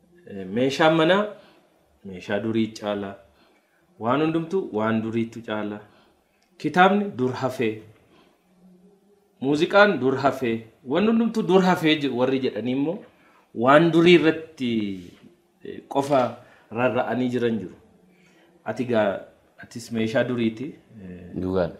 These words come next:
Speaker 1: <laughs> meeshaa ammaati.
Speaker 2: Eh.
Speaker 1: Meeshaa isa ammaa kana moo isa duriitu caala? Waliin madaalchisuu qabna moo guddina isaa laaluu qabna jettee yaadda?
Speaker 2: Hundumtuu bakka isaatti ejjeta.
Speaker 1: Eh.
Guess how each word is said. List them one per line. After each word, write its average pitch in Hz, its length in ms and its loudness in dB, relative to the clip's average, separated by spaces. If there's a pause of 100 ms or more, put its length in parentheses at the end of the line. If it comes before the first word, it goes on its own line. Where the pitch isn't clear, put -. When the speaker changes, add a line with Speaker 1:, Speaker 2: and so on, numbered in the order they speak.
(260)
Speaker 1:
<laughs> - 340 -4
meeshaa 131 380 2
ammaati. 131 500 -6 (280)
Speaker 2:
Eh. 82 280 -2
Speaker 1:
Meeshaa 151 420 0
isa - 180 -2
ammaa 131 340 0
kana 143 180 0
moo 156 120 -4
isa 151 160 -4
duriitu 123 420 -4
caala? 110 440 2 (100)
Waliin 139 280 2
madaalchisuu 156 560 2
qabna 160 320 -2
moo 202 340 -2 (260)
guddina 151 320 2
isaa 160 220 6
laaluu 131 280 6
qabna 107 280 -4
jettee 95 300 -6
yaadda? 87 300 -8
Speaker 2:
Hundumtuu 135 540 2
bakka 117 280 -2
isaatti 95 400 -4
ejjeta. - 380 -12 (160)
Speaker 1:
Eh. 92 180 -10